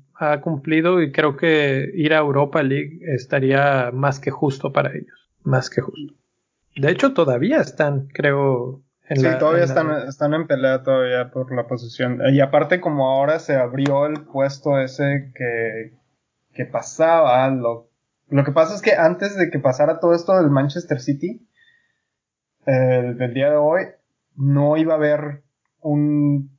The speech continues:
Speaker 2: sexto lugar que fuera a, a repesca en, o a calificación en, de Europa League. Ahora sí va a pasar. El sexto lugar va a ir a,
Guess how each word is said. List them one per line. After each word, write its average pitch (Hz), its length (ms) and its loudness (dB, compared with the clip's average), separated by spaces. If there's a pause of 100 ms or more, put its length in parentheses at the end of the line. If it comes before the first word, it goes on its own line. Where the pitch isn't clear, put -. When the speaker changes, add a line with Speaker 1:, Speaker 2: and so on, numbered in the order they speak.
(120)
Speaker 2:
sexto - 540 -2
lugar 143 360 2
que 151 120 -6
fuera 139 580 0
a, 120 880 0 (480)
a 127 300 0
repesca 135 960 0
en, 120 680 -6 (600)
o 135 160 2
a 127 260 -2
calificación 139 960 0
en, 127 680 -2
de 127 100 -2
Europa 127 360 0
League. 139 220 0 (240)
Ahora 139 440 2
sí 139 160 -4
va 123 100 -2
a - 80 -8
pasar. - 420 -4
El 123 140 -8
sexto - 300 -4
lugar 123 320 2
va 120 100 2
a 120 80 0
ir 120 180 0
a, 120 400 0